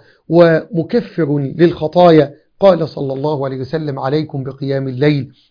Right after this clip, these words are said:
فإنه دأب الصالحين قبلكم وقربة إلى ربكم ومكفرة للسيئات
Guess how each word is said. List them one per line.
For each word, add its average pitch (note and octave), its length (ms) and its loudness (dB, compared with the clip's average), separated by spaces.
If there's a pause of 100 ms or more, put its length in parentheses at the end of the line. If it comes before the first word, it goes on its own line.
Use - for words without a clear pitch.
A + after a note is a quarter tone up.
فإنه F3 520 -2
دأب D#3+ 360 -2
الصالحين C#3+ 640 -6
قبلكم C3+ 640 -4 (320)
وقربة D#3+ 540 -2
إلى D3+ 420 -6
ربكم C3+ 540 -6 (280)
ومكفرة D3 760 -6
للسيئات C#3 880 -4